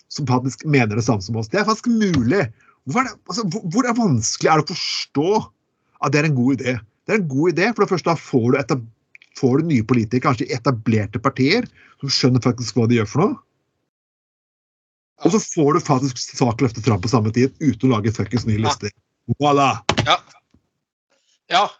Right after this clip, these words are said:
Speaker 2: eh, og det, det er jo, eh, det, det er jo en, altså, det, du blir jo åpenbart ikke nødvendigvis smartere med årene, altså, for det er Bergenslisten, og det er jo,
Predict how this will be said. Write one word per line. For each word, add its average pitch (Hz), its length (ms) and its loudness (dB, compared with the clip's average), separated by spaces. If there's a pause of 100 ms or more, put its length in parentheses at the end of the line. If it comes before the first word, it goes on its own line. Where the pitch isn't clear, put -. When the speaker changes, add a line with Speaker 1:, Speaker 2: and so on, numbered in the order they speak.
(240)
Speaker 2:
eh, 180 460 4 (280)
og 190 140 2
det, 185 360 2 (160)
det 196 120 0
er 190 60 2
jo, 180 80 2 (100)
eh, 143 460 2 (720)
det, 190 200 -2
det 190 100 0
er 208 60 2
jo 170 160 2
en, 139 140 -6
altså, 156 260 -4
det, 190 280 0
du 170 120 -2
blir 220 160 -2
jo 139 160 2
åpenbart 185 440 0
ikke 190 180 0
nødvendigvis 170 420 0
smartere 170 540 0 (260)
med 123 120 -8
årene, 120 360 0
altså, 131 240 -2
for 156 160 0
det 160 60 4
er 139 180 2 (560)
Bergenslisten, 131 640 -2
og 120 80 -2
det 151 80 0
er 147 100 2
jo, 131 60 -4